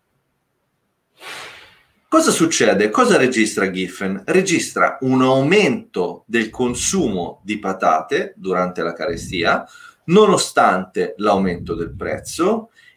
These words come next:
e nonostante il fatto che questo aumento del consumo di patate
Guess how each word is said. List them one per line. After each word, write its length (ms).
e 200
nonostante 920
il 160
fatto 560
che 360
questo 440
aumento 840
del 420
consumo 500
di 100
patate 760